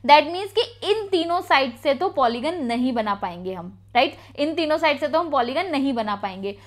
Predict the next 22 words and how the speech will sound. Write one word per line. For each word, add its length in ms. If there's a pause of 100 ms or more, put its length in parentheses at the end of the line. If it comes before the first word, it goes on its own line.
(120)
तो 60
हमारा 300
आंसर 480
अभी 180
भी 120
क्या 160
रहेगा, 280
माइनस 420
वन 100
ही 80
रहेगा। 260
और 80
हम 180
क्या 120
करेंगे, 320
हम 200
यहाँ 240
पे 80
इसको 300 (400)
फ़ोर 240
कर 120
देंगे, 340